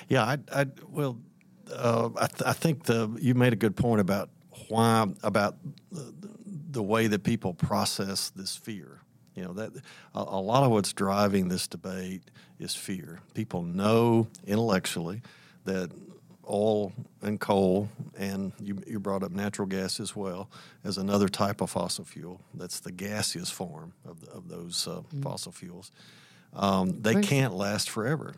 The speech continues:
Speaker 1: They're, they're only, they have a finite amount. And then you brought up, you know, the, um, you know, the scientific reality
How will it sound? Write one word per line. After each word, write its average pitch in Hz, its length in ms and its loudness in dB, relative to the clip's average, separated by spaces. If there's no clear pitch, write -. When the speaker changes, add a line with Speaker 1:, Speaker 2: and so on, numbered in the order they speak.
Speaker 1:
They're, 104 240 -2
they're 98 160 -8
only, 113 240 -4
they 98 160 -6
have 107 160 -6
a 90 40 -6
finite 104 480 -6
amount. 92 400 -6
And 98 140 0
then 110 120 4
you 117 100 4
brought 104 300 6
up, 101 240 6
you 104 140 0
know, 95 180 0
the, 95 380 -4
um, 90 300 -4
you 113 80 -8
know, 101 100 -8
the 98 120 -10
scientific 117 600 0
reality 92 600 -8